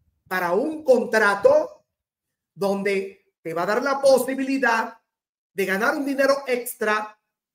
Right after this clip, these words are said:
de impulsar tu negocio, de hacer que prospere tu empresa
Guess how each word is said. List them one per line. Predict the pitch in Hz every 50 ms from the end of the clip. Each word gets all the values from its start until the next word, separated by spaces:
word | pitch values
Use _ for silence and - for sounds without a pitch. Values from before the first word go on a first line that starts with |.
| _ _ _ _ _ _ _
de | - 208
impulsar | 214 208 208 208 - 202 202 196 190 190 - 247 254 294 302 302 294 -
tu | - 294 269
negocio, | 277 269 269 262 262 254 254 - - 190 196 196 196 - - - _ _ _ _ _ _ _ _ _ _ _ _ _ _ _ _ _ _ _ _ _ _ _ _ _ _ _ _ _ _ _ -
de | 202 220 220
hacer | 208 208 - - 277 311 311 -
que | 311 294
prospere | - 302 285 247 - - - - - 302 294
tu | - 294
empresa | 269 254 254 247 262 254 247 247 - 190 170 170 -